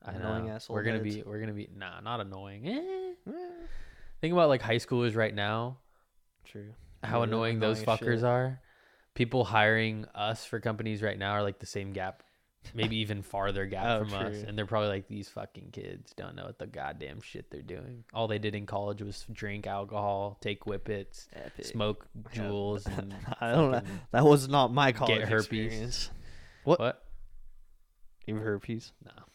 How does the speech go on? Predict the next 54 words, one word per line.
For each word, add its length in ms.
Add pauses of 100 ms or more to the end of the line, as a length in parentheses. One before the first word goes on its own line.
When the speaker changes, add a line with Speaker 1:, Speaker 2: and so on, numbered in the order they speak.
(560)
Speaker 1:
Thank 180
God. 360 (920)
Speaker 2:
Thought 200
I 60
had 100
herpes 440
one 160
time. 300 (160)
Speaker 1:
Really? 260 (140)
Speaker 2:
Yeah. 220 (280)
But 100
it 20
was 120
just 200
fucking, 360
uh, 520
it 60
was 180
jock 400
itch. 280 (240)
Speaker 1:
Jock 320
itch. 160
I 80
had, 180
Speaker 2:
Yeah. 80
Speaker 1:
I've 80
had 180
that. 180 (760)
Speaker 2:
She 160
was 100
trash. 420
Speaker 1:
You 140
know, 160
when 80
Speaker 2:
Couldn't, 160
Speaker 1:
I 60
got 60
jock 240
Speaker 2:
couldn't 80
Speaker 1:
itch, 60
I 100
Speaker 2:
jerk 120
Speaker 1:
f- 60
Speaker 2:
off 180
for 220 (580)
Speaker 1:
What? 320 (160)
Speaker 2:
Couldn't 160
jerk 220
off 180
for 140
a 60
while. 160 (340)
Speaker 1:
<laughs> 60 (800)
Speaker 2:
Sucked. 640